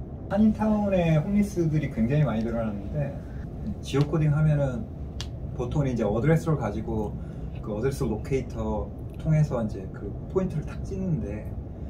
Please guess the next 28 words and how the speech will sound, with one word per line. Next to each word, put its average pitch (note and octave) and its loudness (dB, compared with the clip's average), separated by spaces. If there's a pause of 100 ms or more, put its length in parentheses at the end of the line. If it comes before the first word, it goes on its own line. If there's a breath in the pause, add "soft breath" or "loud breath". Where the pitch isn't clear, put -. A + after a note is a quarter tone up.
(460 loud breath)
이게 C#3+ 4 (220)
주소가, D#3+ 6 (840)
어, G#2+ -6
명확하지 D3 2
않다든지 A2 -4
아니면 A#2 -2
로케이터가 D#3 2
명확하지 A2+ -2
않다든지 - -6
이렇게 D3 0
되면 A2+ -2 (380)
엉뚱한 G#3 2
데 E3+ 0
가서 G#2+ -4 (120)
이 - -8 (120)
포인트가 E3 -4
찍히게 - -6
되거든요. - -8 (480)
이 C3 0
라샤 B2 2
문-, B2+ 4 (100)
라샤 A2+ -2
데이터가 A2 -6
이 A#2+ -2
문제가 G#2+ -2
있어요. - -8 (280)
시큐리티들을 D#3 -2
구성, A2 -4